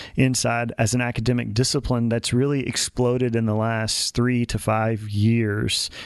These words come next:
that we've seen an explosion in the number of academic institutions that, uh, have financial planning programs. So for us, um, it's interesting because I've worked both in the profession and then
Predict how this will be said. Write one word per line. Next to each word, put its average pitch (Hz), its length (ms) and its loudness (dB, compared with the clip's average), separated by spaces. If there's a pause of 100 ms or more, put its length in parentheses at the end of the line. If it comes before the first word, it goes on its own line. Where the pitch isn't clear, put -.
(120)
that 127 140 2
we've 117 160 2
seen 120 460 0
an 120 100 0
explosion 120 560 0
in 117 140 2
the 117 80 2
number 120 440 0
of 117 540 0
academic 120 480 0
institutions 113 880 0 (340)
that, 110 500 0
uh, 110 300 0
have 120 320 -2
financial 120 380 -2
planning 110 260 -2
programs. 113 760 -2
So 123 380 0 (300)
for - 300 0
us, 151 640 0
um, 120 520 0
it's - 160 2
interesting 120 840 0
because 123 260 0
I've 120 120 0
worked 135 320 -2
both 127 280 0
in 123 100 2
the 110 60 0
profession 120 720 0
and 113 140 0
then 113 240 -2